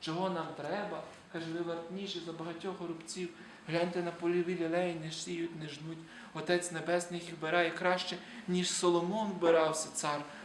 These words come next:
у своїй славі. Тим більше вас, маловіри». Тобто це треба довіряти, що якщо ми будемо святити ім'я Боже,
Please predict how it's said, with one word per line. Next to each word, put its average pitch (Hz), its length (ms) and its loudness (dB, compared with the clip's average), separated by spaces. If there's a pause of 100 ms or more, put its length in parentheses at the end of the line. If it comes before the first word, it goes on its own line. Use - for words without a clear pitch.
(160)
у - 20 -6
своїй 151 300 -4
славі. 147 500 -4 (460)
Тим 175 140 2
більше 196 420 2
вас, 190 440 0
маловіри». 156 540 0 (320)
Тобто 180 260 0
це 185 140 0
треба 185 340 2
довіряти, 180 580 2
що 208 200 0 (400)
якщо 196 360 6
ми 226 160 8
будемо 190 420 6
святити 196 500 2
ім'я 190 300 4
Боже, 160 360 2